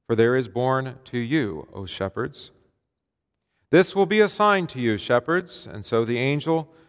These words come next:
of the Lord stood before these, tending their flocks by night. The glory of the Lord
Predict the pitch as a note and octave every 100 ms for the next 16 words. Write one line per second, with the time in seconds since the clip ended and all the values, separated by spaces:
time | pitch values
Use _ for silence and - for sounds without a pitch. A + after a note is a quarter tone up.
0 | _ C3+ D#3+ A#2+ A#2+ C#3+ - B2 B2 D3+
1 | - F#3+ F#3 A#2 - - _ - A2+ G#2+
2 | - - - - A#2+ G#2+ G2+ G2 G2+ -
3 | G#2+ F#2+ - G#2 G#2 A#2 D3 - _ _
4 | _ _ _ _ _ _ C#3 D3 F3+ F3+
5 | E3+ E3+ F#3 G3 C#3+ G2+